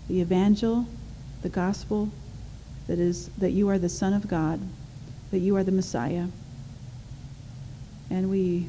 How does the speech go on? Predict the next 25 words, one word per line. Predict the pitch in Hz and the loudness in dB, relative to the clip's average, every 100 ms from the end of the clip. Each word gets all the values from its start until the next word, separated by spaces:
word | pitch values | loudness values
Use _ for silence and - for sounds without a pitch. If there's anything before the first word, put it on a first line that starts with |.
| - | 4
revere | 190 180 196 202 | 6 8 8 8
you | 196 196 185 196 - - - - - - | 6 4 4 0 -6 -14 -14 -12 -12 -4
as | - 170 | -2 -2
such | - 180 - - - - - - - - - - - - | -2 -4 -4 -12 -14 -14 -14 -14 -16 -14 -14 -14 -8 0
and | 175 165 - | 2 2 2
ask | 190 214 - - | 2 2 -2 -2
that | 196 131 | -2 0
that | 156 147 - - | 0 0 -4 -8
totally | - 202 214 214 214 202 208 | -2 2 4 2 2 0 -2
transform | - 196 190 - 190 180 | -2 0 0 0 0 2
our | 175 | 0
lives. | 175 170 170 - - - - - - - - - - - - - - - - - | -2 -2 -4 -8 -12 -14 -14 -14 -14 -14 -14 -14 -14 -14 -12 -12 -14 -14 -12 -6
Help | 208 202 | -2 -2
us | - | 2
also | 196 190 170 165 | 2 2 -2 -2
love | 202 202 214 214 | 0 4 4 4
you | 190 180 175 185 - - - - - - - - - - | 4 6 4 2 -4 -10 -14 -14 -14 -14 -14 -14 -8 2
for | 214 202 - | 2 2 2
all | 185 208 220 - | 4 4 4 2
of | 180 180 | 0 2
your | 185 170 | 0 2
lovable | 170 196 190 214 190 190 180 - | 2 4 4 4 4 4 2 0
attributes, | - 175 214 196 202 - - - - - - - | -2 -2 0 2 0 0 -8 -12 -12 -12 -12 -10
your | - | -6
personality, | - 185 185 185 190 190 190 196 | -2 0 0 2 2 2 2 2